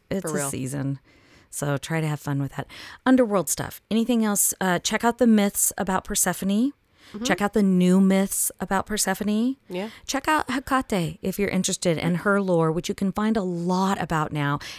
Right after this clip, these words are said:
Speaker 1: And now you can also find out a lot more about the Morgan. When I started, <laughs> couldn't find, it was sex fertility and that she was,
Speaker 2: Yeah.
Speaker 1: you know, s-, a scorned
Speaker 2: Sure.
Speaker 1: lover, which is not true. She was not a scorned lover. Just F Y I.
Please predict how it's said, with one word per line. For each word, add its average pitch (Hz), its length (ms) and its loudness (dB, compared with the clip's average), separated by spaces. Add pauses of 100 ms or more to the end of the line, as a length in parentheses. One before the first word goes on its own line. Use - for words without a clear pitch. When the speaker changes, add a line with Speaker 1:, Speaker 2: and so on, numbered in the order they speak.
Speaker 1:
And 208 180 4
now 214 220 4
you 233 160 -2
can 233 160 -2
also 214 220 -2
find 202 260 -2
out 196 160 0
a 190 80 -2
lot 180 340 -2
more 165 180 -2
about 165 220 -4
the 160 100 -6
Morgan. 170 420 -4 (280)
When 180 220 0
I 175 180 0
started, 185 560 -2 (220)
<laughs> - 80 -4 (340)
couldn't - 320 2
find, 143 240 0 (480)
it 190 140 0
was 175 200 0 (260)
sex - 460 2
fertility 165 580 0
and 147 160 2
that - 140 -2
she 160 200 0
was, 143 480 0
Speaker 2:
Yeah. 165 60 -4
Speaker 1:
you 160 60 2
know, 139 320 2 (240)
s-, - 280 0
a 151 60 2
scorned 147 800 4
Speaker 2:
Sure. - 140 -14
Speaker 1:
lover, 151 580 0
which 160 220 -2
is 151 100 -2
not 143 160 0
true. - 240 -6
She - 100 -6
was 143 140 -2
not 139 180 2
a - 40 -4
scorned 139 280 -2
lover. 117 280 -8 (260)
Just 139 220 -2
F - 100 -6
Y 131 160 -4
I. - 200 -6